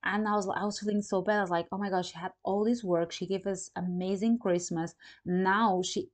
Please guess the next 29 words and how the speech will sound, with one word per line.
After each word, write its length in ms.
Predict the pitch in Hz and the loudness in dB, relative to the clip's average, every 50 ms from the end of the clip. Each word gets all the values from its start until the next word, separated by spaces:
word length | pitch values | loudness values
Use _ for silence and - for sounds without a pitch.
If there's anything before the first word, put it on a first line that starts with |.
| _ _ - | _ _ 2
even 480 | 226 240 262 254 226 208 202 190 185 | 4 4 4 4 2 0 0 0 2
lost 440 | 185 175 175 175 170 165 - - - | 2 2 4 2 2 0 -2 -6 -6
the 100 | 180 170 | -4 -2
rings." 380 | 170 196 196 170 160 160 160 - | -2 0 0 0 0 -2 -4 -4
And 160 | - 180 185 185 | -2 -2 0 0
the 80 | 185 | 0
rings 320 | 185 208 220 226 220 - 185 | 0 2 2 2 0 0 -2
were, 140 | 196 190 | -2 2
like, 240 | 180 185 175 175 - | 4 2 2 2 0
nothing 340 | 185 185 190 190 - 202 196 | -2 -4 -4 -4 -4 -4 -2
you 160 | 190 185 185 | -2 -2 -2
can 180 | - 170 170 165 | -2 -4 -6 -2
buy 200 | 165 185 196 196 | 0 0 0 0
for 180 | - - 175 | 0 -2 -4
her. 240 | 156 151 143 143 - - 156 | -2 -2 -4 -6 -6 -6 -4
They, 200 | 170 170 170 165 | -4 -2 -2 -4
she 180 | - - 180 | -4 -8 -8
bought 240 | 160 165 180 175 - - - | -6 -4 -4 -6 -6 -8 -8
when 180 | 175 175 175 | -6 -6 -6
she 140 | 165 - 165 | -6 -6 -6
was 140 | 165 160 - | -8 -8 -8
traveling. 600 | - - 202 185 175 165 160 156 160 160 - 196 - _ _ - - - - - - _ _ _ _ _ _ _ _ _ | -2 0 0 0 2 0 -2 -4 -4 -6 -10 -12 -16 _ _ -20 -20 -20 -20 -20 -20 _ _ _ _ _ _ _ _ _
So 300 | - - 214 202 196 - | 2 4 6 6 6 6
I 160 | - 185 196 | 6 4 4
was 160 | 220 214 - | 4 2 0
feeling 340 | 302 277 226 202 196 185 180 | -2 -2 0 0 0 0 0
really, 760 | 185 190 190 196 196 196 190 190 190 185 185 185 185 185 180 | 2 2 6 8 8 10 10 10 10 10 8 6 4 4 4
really 380 | 180 185 185 185 185 175 175 175 | 4 4 4 4 4 4 4 4
bad. 500 | 151 160 160 160 170 208 247 262 247 | 4 4 4 6 6 6 4 4 2